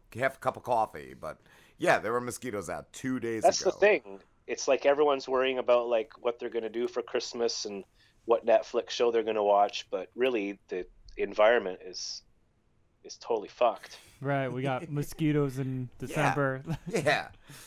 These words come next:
Speaker 1: <laughs> Oh, Bass Guy. Is there anything positive on the plate, though? Like, anything good gonna come in twenty twenty-one?
Speaker 2: Uh, I suppose so. I think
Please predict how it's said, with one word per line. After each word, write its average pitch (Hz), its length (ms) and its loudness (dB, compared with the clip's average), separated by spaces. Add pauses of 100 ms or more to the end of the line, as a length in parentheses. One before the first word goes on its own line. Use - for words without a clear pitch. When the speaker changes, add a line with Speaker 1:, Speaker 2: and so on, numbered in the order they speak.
(500)
Speaker 1:
<laughs> 123 140 -8 (2250)
Oh, 120 760 0
Bass 127 260 -4
Guy. 139 200 4
Is 143 80 -2
there 196 180 -2
anything 180 440 2
positive 151 540 6
on 220 180 4
the 247 80 -10
plate, 247 360 -2
though? 269 280 4
Like, 143 260 4 (340)
anything 160 360 0
good 131 320 0
gonna 95 200 -10
come 90 400 -6 (200)
in 107 140 -8
twenty 117 320 -6
twenty-one? 85 480 -10 (1500)
Speaker 2:
Uh, 135 300 4 (920)
I 131 60 -6
suppose 170 540 2
so. 131 260 2
I 135 80 0
think 170 240 -6